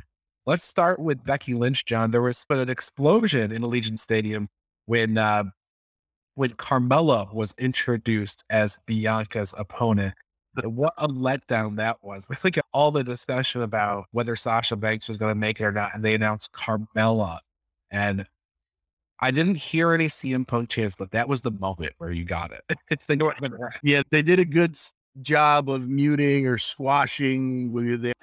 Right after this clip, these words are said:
Speaker 2: there was an uneasy grumble in the stands, like, "No, they're not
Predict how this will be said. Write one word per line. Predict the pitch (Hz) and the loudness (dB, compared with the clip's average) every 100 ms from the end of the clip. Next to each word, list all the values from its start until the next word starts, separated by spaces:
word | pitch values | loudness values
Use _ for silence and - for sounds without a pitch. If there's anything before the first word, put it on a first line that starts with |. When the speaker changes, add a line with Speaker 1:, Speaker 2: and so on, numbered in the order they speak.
| 147 | 0
Speaker 2:
there | 156 | 2
was | 156 139 | 2 2
an | 143 135 | -2 2
uneasy | 165 175 170 175 151 | 0 2 0 0 -2
grumble | 143 127 127 147 160 160 160 | -6 -6 -2 0 2 2 4
in | 156 156 | 4 2
the | 147 | 0
stands, | - 160 147 | 0 2 4
like, | 131 123 _ _ _ _ | 4 0 _ _ _ _
"No, | - 147 127 120 | -2 2 4 4
they're | 143 | 2
not | 147 | 2